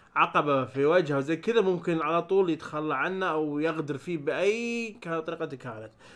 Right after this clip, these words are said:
كايدو، آه، أنا أشوف إنه، يعني، أنا مستفيد منك أنت يا أوريتشي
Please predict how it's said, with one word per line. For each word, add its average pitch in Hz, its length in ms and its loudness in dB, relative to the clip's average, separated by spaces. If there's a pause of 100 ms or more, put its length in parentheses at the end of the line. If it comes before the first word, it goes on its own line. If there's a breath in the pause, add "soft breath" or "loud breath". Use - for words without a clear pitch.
(320 soft breath)
كايدو، 311 600 10 (340)
آه، 190 360 2
أنا 226 120 4
أشوف 226 260 0
إنه، 240 180 4
يعني، 220 360 2 (240)
أنا 233 200 2
مستفيد 214 400 -2
منك 160 420 2
أنت 147 220 -6
يا 123 520 -6
أوريتشي 143 560 -4